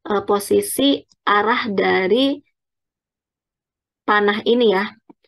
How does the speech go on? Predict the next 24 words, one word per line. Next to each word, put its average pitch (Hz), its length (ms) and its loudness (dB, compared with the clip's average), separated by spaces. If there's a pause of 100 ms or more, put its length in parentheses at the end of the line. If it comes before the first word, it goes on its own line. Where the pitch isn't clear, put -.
(260)
Kalau 233 320 2
yang 220 300 2
B 196 100 4
ini 190 320 0
dia 196 160 2
menghadap 202 480 -2
ke - 80 -4
kiri, 302 420 2 (300)
kalau 202 320 2
yang 196 240 0
E 285 160 0 (100)
ini 226 160 0
menghadap 220 540 -2
ke 214 240 -2
kanan. 190 640 -8
Oke, 262 320 0
kita 277 340 0
lihat 277 320 0 (220)
di 226 500 -2
soalnya. 202 680 -2 (720)
Posisi 254 500 2
dari 285 640 2
panahnya 202 560 0
ini 226 480 -2